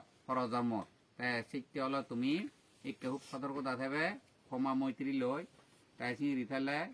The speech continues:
জীৱনান চাৰিব। তাই থৈ ইয়ান তাই কিনা হ'লে তাই অকে জয় জি আৰু অকে জয় ফুৱা। তোমারে হং হয় কান হুদা। বর্তমান দিনের মধ্যে মিলে মরদর সমাজ খুব খারাপ হয়ে গিয়ে গই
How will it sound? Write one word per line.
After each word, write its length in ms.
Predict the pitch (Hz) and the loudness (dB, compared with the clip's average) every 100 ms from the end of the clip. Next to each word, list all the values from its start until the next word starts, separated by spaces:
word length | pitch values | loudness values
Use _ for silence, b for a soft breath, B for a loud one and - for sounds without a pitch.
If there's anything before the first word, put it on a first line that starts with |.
| 170 | -12
জীৱনান 400 | 117 123 123 131 131 | -6 -2 0 0 0
চাৰিব। 360 | - 147 151 139 92 - - - - - - | 0 2 4 2 -2 -8 -20 -20 -20 -20 -20
তাই 180 | - 131 135 131 | -4 0 0 0
থৈ 220 | - 131 | -2 0
ইয়ান 220 | 139 143 | 2 0
তাই 140 | 135 139 | 0 -2
কিনা 220 | - 139 | 0 2
হ'লে 160 | 135 135 | 2 2
তাই 140 | 131 | 0
অকে 280 | 135 135 143 131 | 0 -2 -2 0
জয় 220 | 135 139 | 2 0
জি 180 | 123 147 139 | 0 2 4
আৰু 160 | 131 135 | 2 0
অকে 200 | - 135 | -4 -2
জয় 200 | 131 131 | 0 -2
ফুৱা। 300 | - 120 95 - - _ - - _ | 0 -2 -2 -6 -20 _ -20 -20 _
তোমারে 300 | 127 131 143 147 | -4 0 2 0
হং 180 | 123 127 139 | 0 0 0
হয় 160 | 123 117 | 0 -2
কান 140 | - 143 | -2 -4
হুদা। 260 | 117 104 127 156 214 - _ _ _ _ - - - - B B B | -2 0 2 0 -2 -10 _ _ _ _ -20 -20 -20 -20 B B B
বর্তমান 480 | - 143 - 147 156 147 | -4 -2 -2 2 4 6
দিনের 260 | 147 147 143 | 4 4 4
মধ্যে 380 | 139 - - 151 160 190 262 - | 2 0 0 2 2 -2 -6 0
মিলে 240 | 131 135 135 | 4 4 4
মরদর 360 | 131 131 117 123 - | 2 2 -2 -4 -4
সমাজ 420 | 147 143 123 135 156 - | -2 0 2 0 -2 -8
খুব 120 | 143 - | -10 -10
খারাপ 200 | - 139 127 | 0 2 2
হয়ে 140 | 127 | 0
গিয়ে 160 | 135 143 117 | 0 -2 0
গই 240 | 127 156 | -2 -2